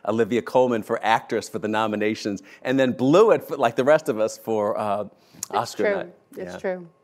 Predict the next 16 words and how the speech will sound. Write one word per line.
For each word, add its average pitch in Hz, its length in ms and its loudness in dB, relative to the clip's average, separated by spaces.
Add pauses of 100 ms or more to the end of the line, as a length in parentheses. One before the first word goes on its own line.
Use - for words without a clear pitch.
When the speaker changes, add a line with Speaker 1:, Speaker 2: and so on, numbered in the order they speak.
Speaker 1:
Pete 214 180 0
Hammond 165 360 4
had 131 260 2
the 120 160 0
best 135 340 0
predictions 123 480 -2
among 113 360 -2
P - 180 -2
M 113 100 0
C 135 160 -6
experts 120 420 -4
for 170 160 -2
the 175 100 0
winners 202 420 4
last 117 380 -2
year, 117 260 0